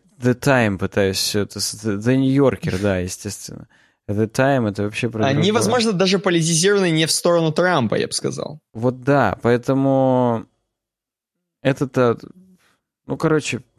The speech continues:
Speaker 1: не знаю.
Speaker 2: Ну, да, да. Вот следующая тоже, между прочим, про Трампа, тоже хрен его знает. Но,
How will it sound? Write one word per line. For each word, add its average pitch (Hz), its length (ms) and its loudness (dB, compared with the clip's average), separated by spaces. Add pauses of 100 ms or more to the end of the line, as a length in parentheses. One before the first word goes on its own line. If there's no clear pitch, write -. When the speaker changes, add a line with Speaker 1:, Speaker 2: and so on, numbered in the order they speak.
(300)
Speaker 1:
не 104 80 -8
знаю. 95 420 -12
Speaker 2:
Ну, 185 360 0
да, 156 340 2
да. 104 160 2
Вот 120 120 0
следующая 220 420 2
тоже, 226 280 0
между 180 200 0
прочим, 160 280 -2
про 143 140 0
Трампа, 135 380 -2
тоже 165 300 -2
хрен 143 260 0
его 127 120 0
знает. 117 320 -2
Но, 269 240 0